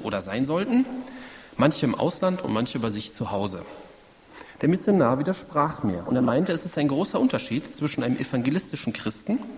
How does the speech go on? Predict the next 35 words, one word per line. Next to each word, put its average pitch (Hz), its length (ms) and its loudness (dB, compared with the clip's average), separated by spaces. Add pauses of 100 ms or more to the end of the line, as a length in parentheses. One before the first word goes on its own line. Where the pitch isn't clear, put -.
der 123 80 2
in 117 60 4
seinem 113 220 0
Umfeld 104 440 2
bleibt, 92 380 -2 (540)
und - 140 2
einem 156 240 8
Missionar, 107 800 2 (400)
der 113 100 4
in 139 80 6
einen 180 220 4
anderen 165 280 4
Kulturkreis - 800 -4
zieht. - 220 -12 (1500)
Und 123 160 0
wenn 117 100 0
ich - 100 -6
da 120 100 2
heute 151 220 2
drüber 127 180 4
nachdenke, 170 580 2
würde 185 100 0
ich 196 100 -6
sagen, 110 220 -2
das 180 100 -2
stimmt. - 500 0 (2000)
Paulus 214 300 2
beschreibt - 420 -2
das 175 140 -2
im 143 80 0
ersten 151 320 0
Korinther 131 340 4
neun, 120 300 6
Vers - 280 -4
neunzehn. 123 440 0